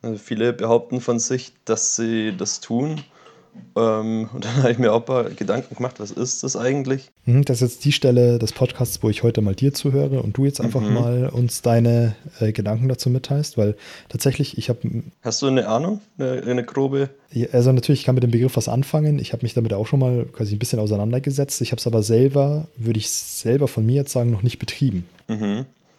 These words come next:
Speaker 1: Also, pass auf, wenn ich an der Bachritter Burg irgendwas Kleines schmiede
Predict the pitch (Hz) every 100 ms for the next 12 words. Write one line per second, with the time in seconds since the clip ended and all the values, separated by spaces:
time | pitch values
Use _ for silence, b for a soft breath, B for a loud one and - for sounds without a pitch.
0 | - 113 107 101 - - 107 110 104 -
1 | _ - 110 120 135 - - 127 127 113
2 | 127 135 120 117 113 117 120 120 - b
3 | b b b _ 113 110 107 - - 110
4 | 113 110 - 113 113 113 107 98